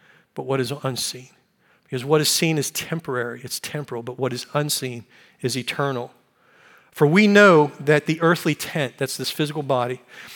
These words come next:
for we know that if the earthly tent we live in is destroyed, we have a building from God. Earthly tent and a building.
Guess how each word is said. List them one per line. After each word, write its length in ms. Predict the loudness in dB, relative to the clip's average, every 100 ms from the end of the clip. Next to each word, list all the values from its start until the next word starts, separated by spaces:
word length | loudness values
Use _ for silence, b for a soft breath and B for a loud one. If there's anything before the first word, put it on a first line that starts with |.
| B B -4
for 120 | 2
we 120 | 6
know 140 | 8
that 160 | 6 6
if 100 | 4
the 140 | 4
earthly 280 | 2 4 2
tent 280 | 2 2 2
we 100 | 2
live 240 | 4 6
in 120 | 4 2
is 180 | 0
destroyed, 600 | 0 -2 -2 2 6 4 2 B -4
we 220 | 2 4
have 220 | 4 4
a 80 | 4
building 760 | 0 4 8 8 6 0 -6 -18 b b b b b _
from 180 | -2
God. 360 | 0 0 -2 -10 -20 _ _ _ _ _ _ _
Earthly 300 | 2 4 4
tent 400 | 0 0 0 0 -2
and 120 | -4
a 60 | -4
building. 540 | 4 6 6 2